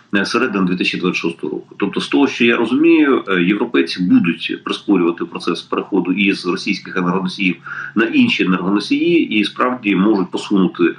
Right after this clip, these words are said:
е, дату, е, повної відмови від російських, е, <clears throat> газу та нафти із, е, першого січня дві тисячі двадцять сьомого року на умовне,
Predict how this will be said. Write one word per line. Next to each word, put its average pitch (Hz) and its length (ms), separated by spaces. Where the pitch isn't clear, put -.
е, 92 260
дату, 92 600
е, 90 340
повної 98 320
відмови 90 420
від 92 180
російських, 92 680
е, 87 460
<clears throat> - 0
газу 95 240
та 117 120
нафти 143 400
із, 101 400
е, 92 680
першого 104 300
січня 92 300
дві 87 100
тисячі 92 260
двадцять 95 160
сьомого 123 300
року 92 320
на 101 340
умовне, 95 580